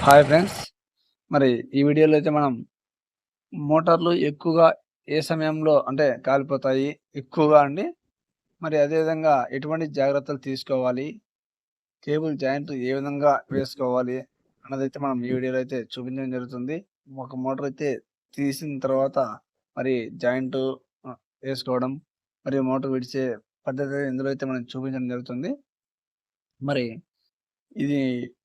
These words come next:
రెండు రోజుల క్రితం వీడియో అంటే, అంటే నాలుగవ తేదీ యొక్క వీడియో అండి. ఇదైతే తోటలో ఎక్కువగా పని ఉండడం వల్ల వీడియో అయితే నాలుగవ తేదీ అప్‌లోడ్ చేయలేకపోయాను.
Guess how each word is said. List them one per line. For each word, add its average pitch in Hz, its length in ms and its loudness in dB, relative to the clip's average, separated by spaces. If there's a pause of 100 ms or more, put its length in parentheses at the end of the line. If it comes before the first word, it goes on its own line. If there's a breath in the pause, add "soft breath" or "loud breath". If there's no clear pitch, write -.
(160)
రెండు 143 220 -4
రోజుల 151 320 6
క్రితం 143 240 -4
వీడియో 143 200 0
అంటే, 143 160 -4
అంటే 151 220 0 (640)
నాలుగవ 151 380 2
తేదీ 147 260 0
యొక్క 143 240 -2 (420)
వీడియో 139 240 0
అండి. 135 220 -2
ఇదైతే 131 280 -2 (640)
తోటలో 156 340 12 (200)
ఎక్కువగా 151 360 6
పని 143 160 6
ఉండడం 147 320 4
వల్ల 151 160 2 (520)
వీడియో 147 240 2
అయితే 147 160 -2 (100)
నాలుగవ 143 280 2
తేదీ 139 260 2
అప్‌లోడ్ 127 280 -6
చేయలేకపోయాను. 127 560 -2